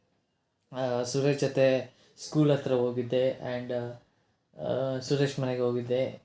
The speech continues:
ಎಲ್ಲ ನೋಡ್ಕೊಂಬನ್ನಿ. ಆಮೇಲೆ ವ್ಲಾಗ್ನ ಕಂಟಿನ್ಯೂ ಮಾಡಿ ಎಂಡ್ ಮಾಡ್ತೀನಿ.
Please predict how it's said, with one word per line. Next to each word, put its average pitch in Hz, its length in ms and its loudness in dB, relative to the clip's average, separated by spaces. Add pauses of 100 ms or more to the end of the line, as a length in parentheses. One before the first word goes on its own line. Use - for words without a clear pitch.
ಎಲ್ಲ 143 300 2
ನೋಡ್ಕೊಂಬನ್ನಿ. 139 720 -2 (340)
ಆಮೇಲೆ 131 460 -4
ವ್ಲಾಗ್ನ 120 360 0 (1080)
ಕಂಟಿನ್ಯೂ 147 320 2
ಮಾಡಿ 139 360 0
ಎಂಡ್ 131 220 2
ಮಾಡ್ತೀನಿ. 123 420 0